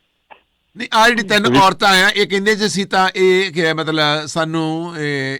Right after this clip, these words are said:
Speaker 1: ਇਸ ਜਗ੍ਹਾ ਤੇ ਕਰਨਾ ਪੈਂਦਾ, ਕਿੱਥੇ ਕਰੀਏ, ਹੋਰ ਕੋਈ ਜਗ੍ਹਾ ਕਹਿੰਦੇ ਹੈ ਨੀ ਗੀ। ਰੋਡ ਦੇ ਉੱਪਰ ਕਰ ਰਹੀਆਂ ਇਹ ਜਿਹੜਾ ਕ-, ਕਰਮ ਹੈ, ਆ ਜਾਦੂ।
Speaker 2: ਨਹੀਂ, ਰੋਡ ਤੇ ਤਾਂ ਆਪਾਂ ਕੁਛ ਕਰ ਹੀ ਨਹੀਂ ਸਕਦੇ ਇਹਦੀਆਂ ਚੀਜ਼ਾਂ ਜੀ।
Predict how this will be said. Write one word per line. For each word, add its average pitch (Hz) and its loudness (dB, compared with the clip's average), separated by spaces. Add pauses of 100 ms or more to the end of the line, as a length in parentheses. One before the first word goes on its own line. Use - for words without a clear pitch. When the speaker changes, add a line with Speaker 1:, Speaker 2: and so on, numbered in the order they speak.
Speaker 1:
ਇਸ 160 -4
ਜਗ੍ਹਾ 170 -2
ਤੇ 185 -4
ਕਰਨਾ 160 -2
ਪੈਂਦਾ, 160 -2
ਕਿੱਥੇ 185 -4
ਕਰੀਏ, 170 -2
ਹੋਰ 170 2
ਕੋਈ 175 2
ਜਗ੍ਹਾ 170 -2
ਕਹਿੰਦੇ 180 -2
ਹੈ 160 0
ਨੀ 139 -6
ਗੀ। 127 -10 (200)
ਰੋਡ 190 4
ਦੇ 190 0
ਉੱਪਰ 190 -4
ਕਰ 156 -2
ਰਹੀਆਂ 170 -2
ਇਹ 175 0
ਜਿਹੜਾ 160 0
ਕ-, 147 -12
ਕਰਮ 151 -4
ਹੈ, 147 -2 (380)
ਆ 151 2
ਜਾਦੂ। 151 0
Speaker 2:
ਨਹੀਂ, 180 4
ਰੋਡ 170 6
ਤੇ 180 4
ਤਾਂ 175 6
ਆਪਾਂ 165 2
ਕੁਛ 156 2
ਕਰ 156 4
ਹੀ 170 0
ਨਹੀਂ 180 0
ਸਕਦੇ 156 2
ਇਹਦੀਆਂ 165 -2
ਚੀਜ਼ਾਂ 147 -4
ਜੀ। 127 -2